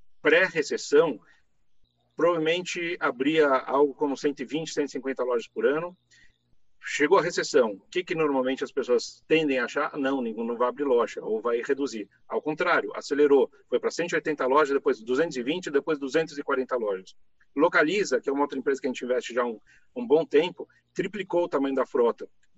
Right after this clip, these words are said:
durante a recessão. M. Dias Branco, que é a empresa que a gente investe desde dois mil e seis, ou seja, são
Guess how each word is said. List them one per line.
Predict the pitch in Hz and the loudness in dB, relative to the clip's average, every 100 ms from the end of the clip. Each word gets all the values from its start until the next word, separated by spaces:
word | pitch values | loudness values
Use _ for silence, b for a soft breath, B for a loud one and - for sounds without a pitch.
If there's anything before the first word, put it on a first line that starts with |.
| - _ | -20 _
durante | 160 175 165 190 - | 0 4 4 4 0
a | |
recessão. | 123 - 113 117 101 - _ _ _ _ _ _ _ - | -2 -4 -4 -2 -2 -6 _ _ _ _ _ _ _ -2
M. | 156 | 0
Dias | 285 - | 2 2
Branco, | - 151 185 160 - | 4 2 2 0 -4
que | - | -2
é | |
a | |
empresa | 127 143 131 | 0 0 -2
que | - | -4
a | |
gente | 123 123 | -6 -2
investe | 110 127 131 - 123 b b | 0 0 0 -6 -10 b b
desde | - 135 127 | -2 -2 4
dois | 135 | 2
mil | 120 | 2
e | 110 | -4
seis, | - 143 131 | 2 2 2
ou | |
seja, | 110 120 | -2 -6
são | - 127 | -4 -6